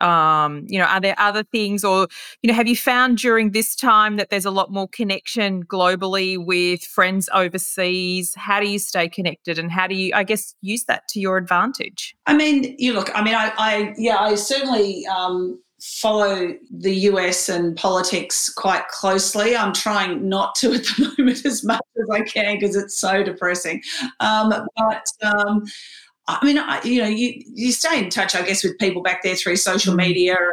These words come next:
Speaker 2: and, and, um,
Speaker 1: Mm.
Speaker 2: through LinkedIn and things like that. So I don't think I probably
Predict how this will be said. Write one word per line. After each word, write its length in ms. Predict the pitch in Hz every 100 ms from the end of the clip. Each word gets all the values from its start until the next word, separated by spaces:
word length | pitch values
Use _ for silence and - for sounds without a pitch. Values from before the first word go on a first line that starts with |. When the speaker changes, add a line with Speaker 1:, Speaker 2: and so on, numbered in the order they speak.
| 160
Speaker 2:
and, 200 | 160 165 160 175
and, 420 | 170 170 170 165
um, 400 | 180 165 170 165
Speaker 1:
Mm. 420 | 160 160 160 -
Speaker 2:
through 220 | - 220 196
LinkedIn 480 | 190 185 185 180
and 140 | 180 175
things 200 | 185 185
like 160 | 170 180
that. 180 | 175
So 80 | -
I 20 | 196
don't 180 | 196 196
think 180 | 190
I 260 | 190 175 175 -
probably 580 | 147 175 170 170 165